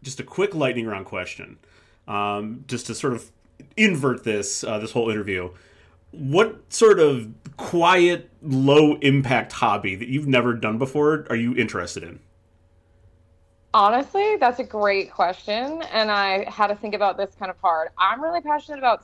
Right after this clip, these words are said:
Speaker 2: sewing, like an old lady,
Speaker 1: Mm-hmm.
Speaker 2: and I would love, love, love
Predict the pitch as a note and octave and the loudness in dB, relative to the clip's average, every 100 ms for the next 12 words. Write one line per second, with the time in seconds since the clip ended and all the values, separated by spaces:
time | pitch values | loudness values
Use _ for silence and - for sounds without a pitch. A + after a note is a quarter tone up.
0 | - F3+ F#3 A3 C4+ F4+ F4+ - _ G#3+ | -8 -10 -8 -10 -10 -14 -16 -20 _ -2
1 | G#3+ A3 A3 F#3+ E3+ F#3 B3+ E4 E4+ _ | -2 0 -4 -2 -2 -2 -6 -8 -10 _
2 | D#3+ C3 B2+ A3+ A#3 G#3+ A3+ D4 C4+ A3+ | -2 -2 0 2 4 2 2 0 0 2
3 | G3 G#3 A3 A3 G#3 F#3+ D#3 E3 G#3 | 2 2 0 -2 0 -4 -4 -4 -8